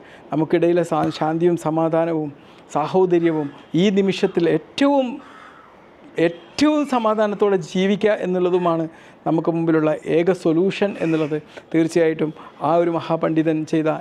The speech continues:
ഈ ഒരു ദൗത്യത്തിനോട് ഞാൻ എല്ലാവിധ ആശംസകളും നേരുകയാണ്. ഇത് മനുഷ്യ മനസ്സുകളെ സ്വാധീനിക്കപ്പെടാനും ഇതിനനുസരിച്ചുള്ള ഒരു വെറുപ്പിൻ്റെ, വെറുപ്പിൻ്റെ, വെറുപ്പിൻ്റെ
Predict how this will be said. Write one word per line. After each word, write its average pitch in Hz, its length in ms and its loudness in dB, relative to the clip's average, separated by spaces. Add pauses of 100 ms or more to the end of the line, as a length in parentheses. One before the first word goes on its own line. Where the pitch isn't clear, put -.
(100)
ഈ 156 120 0
ഒരു 151 120 -4
ദൗത്യത്തിനോട് 156 540 0 (200)
ഞാൻ 156 160 -8
എല്ലാവിധ 160 380 0
ആശംസകളും 165 580 -6
നേരുകയാണ്. 170 320 -4 (340)
ഇത് 175 160 4
മനുഷ്യ 175 300 -2
മനസ്സുകളെ 170 500 2
സ്വാധീനിക്കപ്പെടാനും 196 840 0 (300)
ഇതിനനുസരിച്ചുള്ള 190 760 2 (360)
ഒരു 185 140 6 (680)
വെറുപ്പിൻ്റെ, 247 580 2 (1300)
വെറുപ്പിൻ്റെ, 240 560 2 (100)
വെറുപ്പിൻ്റെ 269 500 2